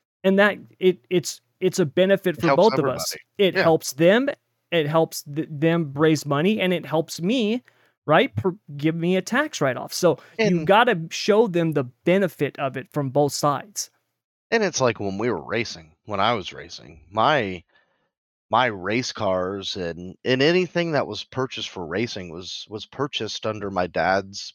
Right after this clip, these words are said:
Speaker 2: business.
Speaker 1: Yes.
Speaker 2: So my
Speaker 1: Absolutely.
Speaker 2: dad got a big tax break
Speaker 1: Mm-hmm.
Speaker 2: for, he wrote a whole sprint car operation off as a tax break.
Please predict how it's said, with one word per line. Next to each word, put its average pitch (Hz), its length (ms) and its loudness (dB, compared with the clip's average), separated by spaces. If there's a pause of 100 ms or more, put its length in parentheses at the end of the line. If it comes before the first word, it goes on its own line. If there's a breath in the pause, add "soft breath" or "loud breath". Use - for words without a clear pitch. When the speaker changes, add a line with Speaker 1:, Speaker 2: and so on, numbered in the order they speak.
(100)
Speaker 2:
business. - 560 -6
Speaker 1:
Yes. - 500 -2 (380)
Speaker 2:
So - 180 2
my 107 180 4
Speaker 1:
Absolutely. 131 160 4 (260)
Speaker 2:
dad 123 60 -18 (140)
got 101 160 4
a 98 40 -4
big 113 320 -4
tax 113 360 0
break 95 520 -6 (200)
Speaker 1:
Mm-hmm. 135 360 -6
Speaker 2:
for, 95 320 -4 (640)
he 117 160 -2
wrote 110 340 2
a 101 100 0
whole 120 220 -4
sprint - 320 -4
car 101 200 2
operation 95 600 -4
off 101 480 -4
as 95 160 -10
a 110 60 -12
tax 127 300 -4
break. - 320 -20